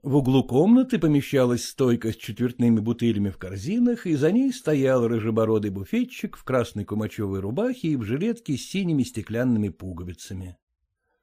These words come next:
Буфетчик как-то особенно ласково обнял стоявший перед ним на подносе среди стаканов толстого стекла графин с водкой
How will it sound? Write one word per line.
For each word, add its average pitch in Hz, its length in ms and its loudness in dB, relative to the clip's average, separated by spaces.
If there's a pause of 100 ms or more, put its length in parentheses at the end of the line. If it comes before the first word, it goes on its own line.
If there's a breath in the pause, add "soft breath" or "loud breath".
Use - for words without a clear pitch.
(100)
Буфетчик 208 760 -2
как-то 214 360 -2
особенно 127 760 0
ласково 120 580 0
обнял 123 400 -2
стоявший 117 580 -6
перед 117 280 -4
ним 110 160 -2
на 107 100 -4
подносе 113 640 -4 (180 soft breath)
среди 123 320 -4
стаканов 117 560 -6
толстого 104 440 -6
стекла 110 440 -8
графин 107 420 -8
с - 100 -14
водкой 220 520 -4